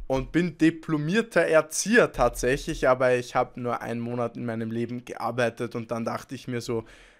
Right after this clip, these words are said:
äh, ja, für Gehalt arbeiten gehen habe ich eher nicht so Lust, aber das macht mir richtig Spaß, wenn wir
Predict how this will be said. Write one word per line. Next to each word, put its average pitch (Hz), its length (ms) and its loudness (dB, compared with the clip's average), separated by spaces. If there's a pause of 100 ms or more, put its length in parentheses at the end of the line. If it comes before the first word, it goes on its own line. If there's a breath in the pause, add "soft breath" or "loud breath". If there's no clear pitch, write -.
(160 loud breath)
äh, 110 400 0
ja, 104 220 0
für 107 360 -6
Gehalt 107 460 -6
arbeiten 120 360 -2
gehen 117 200 -4
habe 117 160 0
ich 120 120 -12
eher 131 100 0
nicht 214 220 2
so 156 80 -2
Lust, 165 320 -2
aber 156 180 2
das 208 300 -2
macht 185 260 4
mir 175 120 0
richtig 185 300 -6
Spaß, 156 380 4
wenn 160 160 -2
wir 151 160 2